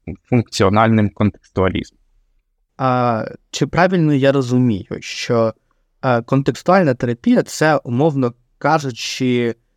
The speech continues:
Speaker 2: така, як парас-, як і когнітивно-поведінкова терапія, це є парасолька методів, з якої може об'єднуватися багато.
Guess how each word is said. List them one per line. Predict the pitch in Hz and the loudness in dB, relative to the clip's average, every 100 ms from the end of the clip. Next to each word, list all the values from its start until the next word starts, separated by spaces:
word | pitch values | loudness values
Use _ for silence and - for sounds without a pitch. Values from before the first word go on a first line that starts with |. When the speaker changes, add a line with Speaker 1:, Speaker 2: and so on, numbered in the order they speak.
| _ - | _ -4
Speaker 2:
така, | 123 143 139 | 0 2 2
як | 127 - _ _ | 2 -4 _ _
парас-, | - 139 127 127 | 0 0 -2 -6
як | 131 143 - | -2 -2 -2
і | 147 139 123 | -2 0 0
когнітивно-поведінкова | - 120 135 139 127 123 120 120 139 240 262 226 - | -2 -4 -2 0 0 0 -2 -2 -2 2 2 0 -2
терапія, | 160 151 - 151 151 135 | -2 -2 -4 -2 0 0
це | 120 165 | 0 0
є | 156 | -2
парасолька | - 135 127 - 151 131 127 | 0 -2 -2 0 0 2 0
методів, | 117 120 113 101 - - _ _ _ | 0 0 -4 -10 -12 -14 _ _ _
з | 117 110 | -8 -4
якої | 117 135 139 131 120 113 _ _ _ | -4 0 0 2 0 -4 _ _ _
може | 120 135 135 | 0 0 2
об'єднуватися | 113 110 123 123 113 110 113 110 | 0 2 0 2 0 0 -4 -6
багато. | 107 113 107 - - | 0 0 0 -6 -12